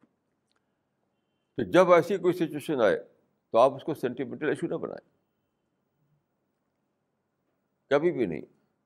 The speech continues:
بلکہ ٹھنڈے طریقے سے سوچیں،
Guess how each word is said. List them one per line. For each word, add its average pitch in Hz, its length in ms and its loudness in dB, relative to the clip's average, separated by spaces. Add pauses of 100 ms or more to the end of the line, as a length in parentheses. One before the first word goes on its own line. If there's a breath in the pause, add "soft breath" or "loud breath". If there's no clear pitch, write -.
(2000)
بلکہ 165 440 0
ٹھنڈے 127 460 -6
طریقے 131 360 -4
سے 117 140 -14
سوچیں، 85 360 -8